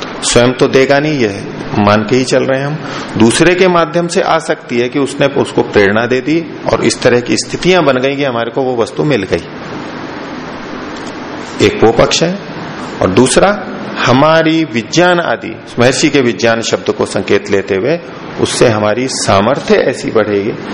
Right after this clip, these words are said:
कि हम उस वस्तु को फिर पा सकेंगे और पुरुषार्थ कर सकेंगे। इस रूप में इस बात,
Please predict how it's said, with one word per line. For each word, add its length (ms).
कि 100
हम 560
उस 160
वस्तु 260
को 120
फिर 220
पा 420
सकेंगे 520
और 80
पुरुषार्थ 580
कर 80
सकेंगे। 480
इस 160
रूप 220
में 380
इस 340
बात, 300